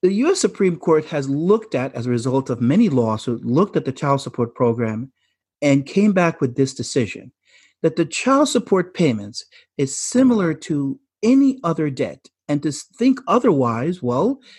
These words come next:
that is somewhat ludicrous. The case is called U S versus Sage out of the Court of Appeals in the Second Circuit in New York. That means student loan debt and child support debt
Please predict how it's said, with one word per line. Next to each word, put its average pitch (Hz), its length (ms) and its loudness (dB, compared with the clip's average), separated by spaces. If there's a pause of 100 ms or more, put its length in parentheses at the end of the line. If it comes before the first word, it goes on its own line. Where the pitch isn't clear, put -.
(260)
that 117 180 4
is - 100 -2
somewhat 127 360 2
ludicrous. 220 600 -2 (320)
The 131 100 0
case - 360 -2
is 175 120 -2
called 131 520 -2 (300)
U 139 340 4
S 143 340 0
versus 120 520 -2
Sage 110 580 -4
out 117 140 2
of 104 140 -2
the 107 240 -2 (200)
Court 143 220 2
of 165 80 -2
Appeals 123 480 -2 (260)
in 127 80 2
the 120 80 2
Second 123 380 0
Circuit 120 320 0
in 117 120 2
New 131 120 4
York. 156 320 0 (760)
That 220 320 0
means 156 400 2 (280)
student - 460 0
loan 156 280 4
debt 120 260 -2 (300)
and 180 280 0
child 277 460 0
support 147 400 -2
debt 120 320 -6